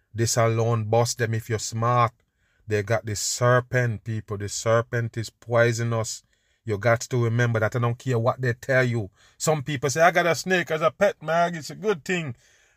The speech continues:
But the serpent, what it represent, though. That's what I'm talking about. What the serpent represent. It represent poison. And these people in the medical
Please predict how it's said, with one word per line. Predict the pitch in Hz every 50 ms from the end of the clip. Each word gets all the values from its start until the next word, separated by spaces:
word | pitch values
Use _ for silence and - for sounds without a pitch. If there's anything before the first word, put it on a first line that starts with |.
| _ _ 101
But | 117 123 -
the | 120 117
serpent, | - - - 131 123 131 127 - 143 139 139 127 -
what | 113 123 123 120 - 127
it | 120 120
represent, | 117 117 107 - - 110 98 85 101 113 117 117 107 90 _
though. | - 107 101 95 92 82 _ -
That's | 92 123 123 120 -
what | 123 117 117 117
I'm | 117 110 104
talking | - - 131 139 147 156 - 160 147
about. | 139 127 127 127 123 110 - _ - _ _ _ _
What | - 107 120 127 -
the | - 127 123
serpent | - - - 127 123 120 - - 123 117 104
represent. | 101 104 117 113 - - 117 104 90 92 117 117 123 113 92 - - _ _ _ _ _ _ _ _ _ _ _ _ _ _ _ _ _ _ _ -
It | 101 90 85
represent | 95 107 117 - - 123 110 101 117 117 113 110 _
poison. | - 113 110 117 117 113 104 95 107 95 85 _ _ _ _ _ -
And | 107 98 95 92
these | 98 113 120 120 -
people | _ - 127 120 120 - 120 113 117 123 _ -
in | 120 113 107
the | 104 110
medical | 101 104 107 110 110 113 131 123 - - 127 127 127